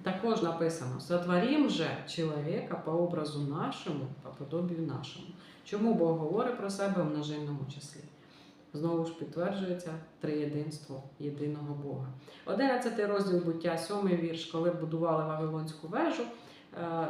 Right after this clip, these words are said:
Господь говорить: «Сойдём же і смішаєм». Знову множинне число. Євангелія від Матвія, давайте зачитаємо вже Новий Завіт,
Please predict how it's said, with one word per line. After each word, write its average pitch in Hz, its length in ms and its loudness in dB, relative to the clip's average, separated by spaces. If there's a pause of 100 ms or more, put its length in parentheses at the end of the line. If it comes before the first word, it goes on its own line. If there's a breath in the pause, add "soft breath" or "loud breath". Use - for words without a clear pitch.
Господь 262 380 0
говорить: 226 400 6
«Сойдём 226 580 4
же 240 160 2 (140)
і 226 140 0
смішаєм». 190 800 -2 (280)
Знову 165 440 2
множинне 180 600 0 (160)
число. - 360 -10 (420 loud breath)
Євангелія 247 520 4
від 233 140 2
Матвія, 185 480 2
давайте 170 340 -2
зачитаємо 160 600 -2
вже 143 120 -6
Новий 202 300 -2
Завіт, 180 400 0